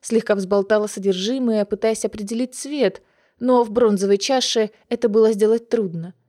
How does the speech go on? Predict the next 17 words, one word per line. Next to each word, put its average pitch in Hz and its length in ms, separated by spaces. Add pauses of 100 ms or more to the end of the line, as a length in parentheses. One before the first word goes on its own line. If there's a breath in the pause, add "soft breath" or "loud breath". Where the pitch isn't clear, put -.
(320)
Тогда 330 280
она 311 120
погрузила 277 640 (120)
в - 80
чашу 247 300
палец, 208 540 (220)
и 247 100
по 214 120
ногтю 208 380
потекла 254 480
пурпурная 202 580
жидкость. - 560 (340)
Наверняка 214 560
здесь 226 180
находился 214 560
раствор 208 340
красавки. - 640